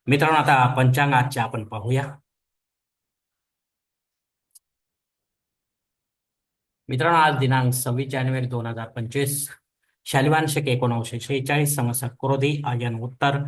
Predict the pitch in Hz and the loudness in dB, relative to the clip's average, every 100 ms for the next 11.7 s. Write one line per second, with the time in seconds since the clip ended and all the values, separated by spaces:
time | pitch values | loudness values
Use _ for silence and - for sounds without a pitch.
0 | - _ _ _ 139 135 139 - 127 - | -10 _ _ _ -4 0 2 2 0 0
1 | 147 147 120 120 117 - 139 143 143 - | -2 0 0 0 -2 -4 -2 -2 -6 -8
2 | 123 - 127 127 127 127 - 127 131 - | -8 -6 -8 -6 -4 -4 -4 -4 -6 -12
3 | _ _ _ _ _ _ _ _ _ _ | _ _ _ _ _ _ _ _ _ _
4 | _ _ _ _ _ _ _ _ _ _ | _ _ _ _ _ _ _ _ _ _
5 | _ _ _ _ _ - - _ 143 165 | _ _ _ _ _ -20 -20 _ -4 -2
6 | 160 147 143 139 131 127 127 - 127 120 | 0 2 2 2 0 -2 -2 -4 -2 -2
7 | 113 113 - 127 127 123 139 143 135 135 | -4 -10 -8 -2 0 0 -4 -6 -10 -6
8 | 131 165 151 - _ _ _ - 131 131 | -2 -2 -4 -12 _ _ _ -6 -2 2
9 | 131 143 147 156 160 143 131 135 143 135 | 4 4 2 -2 -2 -2 -2 0 -2 -2
10 | 131 131 131 127 127 131 147 147 147 147 | -4 -4 -4 -4 -6 -6 -4 -4 -4 -6
11 | - - 123 135 - 110 110 | -10 -8 -4 -4 -4 -6 -8